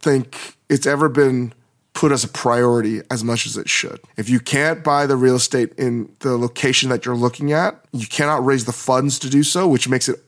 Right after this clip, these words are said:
it's hard enough to raise money to open up a restaurant. I don't even understand how one would raise money to buy their own real estate or put in a plan where, say, in ten years that you will. But I, I would,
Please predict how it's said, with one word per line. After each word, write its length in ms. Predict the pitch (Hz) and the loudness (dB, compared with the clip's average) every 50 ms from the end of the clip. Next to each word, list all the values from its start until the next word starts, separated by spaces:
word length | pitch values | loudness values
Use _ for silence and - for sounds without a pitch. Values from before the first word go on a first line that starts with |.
| _ _ | _ _
it's 140 | - 180 - | 0 0 0
hard 260 | - - - 233 254 | 0 0 2 2 2
enough 220 | 226 208 208 196 - | 4 2 0 0 0
to 100 | - 170 | 2 2
raise 160 | 175 165 139 | 2 2 2
money 240 | 143 143 147 147 143 | 2 2 2 2 0
to 280 | - - - 135 - - _ _ _ | -2 -2 -2 -2 -2 -4 _ _ _
open 320 | - 160 165 139 - 147 135 | 0 0 0 2 0 0 2
up 180 | 151 160 156 | 2 0 2
a 40 | 139 | 2
restaurant. 480 | 127 113 120 120 - - 131 120 110 - _ - - | 2 2 2 0 -2 -2 -2 -4 -6 -6 _ -8 -4
I 100 | - 143 | -2 0
don't 140 | 160 185 185 | 2 2 4
even 160 | 175 170 165 | 4 4 2
understand 400 | 156 147 139 - - 165 156 143 | 2 2 0 0 0 0 0 0
how 120 | 139 135 | 0 -2
one 440 | 131 123 - 147 143 135 135 135 139 | -4 -4 -4 -4 0 0 2 2 2
would 100 | 131 117 | 2 2
raise 380 | 117 110 131 139 135 143 139 123 | 0 0 0 2 4 2 2 2
money 300 | 131 127 127 135 143 143 | 0 0 0 0 0 -2
to 460 | 139 - - - 127 120 120 120 117 | -2 -4 -4 -2 0 -2 -2 -2 -2
buy 260 | - 127 127 131 143 151 | 0 0 2 2 2 2
their 180 | 156 160 160 | 2 4 4
own 140 | 160 160 151 | 4 2 2
real 140 | 156 165 170 | 2 0 0
estate 380 | 156 - - 208 208 202 - - _ - - - | -2 -2 0 2 2 2 0 -2 _ -20 -6 0
or 280 | - 160 156 147 147 139 | 2 4 4 4 2 0
put 260 | 139 - - 190 170 | -2 -2 -2 0 2
in 120 | 170 170 | 2 2
a 60 | 151 - | 0 -2
plan 420 | - - 151 147 151 156 156 147 | -2 -2 0 2 2 2 4 4
where, 100 | 131 127 | 4 4
say, 180 | 123 - 143 131 | 4 2 2 2
in 80 | 117 | 2
ten 240 | 113 - 147 139 135 | 0 0 0 0 2
years 260 | 135 139 139 135 117 | 4 4 4 4 2
that 140 | 127 117 104 | 0 -2 -2
you 120 | 123 120 | -2 -4
will. 440 | 110 98 110 120 120 147 190 233 214 - _ _ _ | -4 -2 0 0 2 2 2 0 -4 -8 _ _ _
But 140 | - 160 147 | -4 -2 0
I, 100 | 147 147 | 2 0
I 260 | 147 - - 135 143 | 0 2 2 2 4
would, 260 | 151 151 143 135 139 | 4 4 4 4 2